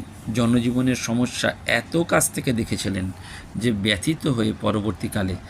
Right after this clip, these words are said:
তিনি ক্ষেত্রী রাজাকে ফোনোগ্রাফ করে জানিয়েছিলেন। আঠারোশো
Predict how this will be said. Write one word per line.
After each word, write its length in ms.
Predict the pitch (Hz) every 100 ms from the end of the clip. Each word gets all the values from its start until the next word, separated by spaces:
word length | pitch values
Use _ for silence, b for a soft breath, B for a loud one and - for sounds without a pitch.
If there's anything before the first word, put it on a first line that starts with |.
| B -
তিনি 140 | 113
ক্ষেত্রী 380 | 113 107 92 - 113
রাজাকে 460 | 92 92 120 104 92 B B -
ফোনোগ্রাফ 680 | 127 135 143 117 127 170 - - -
করে 200 | 123 101 - - - -
জানিয়েছিলেন। 760 | 98 104 107 107 92 - 120 107 87 - - - - - - - - - - -
আঠারোশো 440 | - 120 131 127